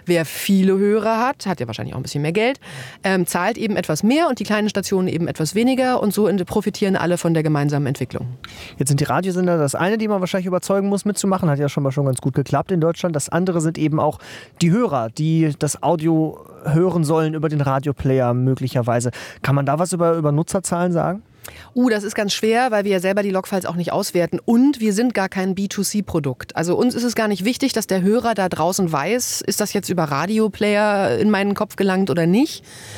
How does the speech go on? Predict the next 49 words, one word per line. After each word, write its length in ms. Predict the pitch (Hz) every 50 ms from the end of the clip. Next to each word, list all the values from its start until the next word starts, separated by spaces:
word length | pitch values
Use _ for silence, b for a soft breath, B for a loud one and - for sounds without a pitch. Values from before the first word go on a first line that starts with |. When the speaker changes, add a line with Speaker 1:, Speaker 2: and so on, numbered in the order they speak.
| B B B B B
Speaker 1:
Es 160 | 208 185 -
hilft 300 | 233 226 269 269 - 240
uns 100 | 226 202
natürlich, 480 | 226 214 202 - - 226 214 214 - 196
wenn 220 | 190 196 196 180
wir 100 | 196 180
mit 220 | 180 180 170 -
Kooperationspartnern 880 | - 190 175 - 160 156 - - 185 196 - - 180 165 160 - 156 143
sprechen, 400 | 117 - - 147 143 - 147 143
dass, 320 | 139 147 143 139 - - -
ähm, 300 | 143 151 147 147 147 143
wenn 80 | 156 156
ich 100 | 131 -
da 120 | 175 135
anrufe, 400 | 85 156 170 165 165 156 170 160
die 80 | 165 165
nicht 140 | 160 156 160
sagen, 260 | 160 151 151 156 143
„Radio 320 | 151 151 147 151 147 139
was?“, 240 | 170 - - - - B B B B B B B B B B B
ähm, 420 | - 190 190 185 185 190 185 185 175
sondern 360 | 165 180 180 180 180 185 180
vielleicht 320 | - 196 185 185 180 -
schon 100 | - 185
mal 100 | 180 170
von 140 | - 175 170
uns 160 | 160 151 -
gehört 260 | 175 170 202 220 214
haben 360 | 220 208 202 190 185 185 185 170
und 120 | 165 -
auch 120 | - 156
von 120 | - - 160
der 120 | 151 151
Technologie, 460 | 151 160 156 - 151 147 147 165 208
die 180 | 202 208 208 185
wir 100 | 196 -
unterstützen. 640 | - 180 175 170 - - 170 - - 170 160 160 156 B B B B B B B
Aber 200 | 185 170 185 175
der 200 | 180 180 175 170
Hörer 380 | 180 208 240 226 208 196 185
selber 340 | 175 175 180 196 196 196 185
da 140 | 170 170 165
draußen, 640 | 160 - 139 143 156 170 - - 190 180 175 175 165
der 100 | 170 156
muss 180 | 160 160 151
uns 200 | - 165 156 -
nicht 160 | 170 160 -
unbedingt 340 | 123 156 143 139 135 127 123
kennen. 280 | 131 117 113 120 127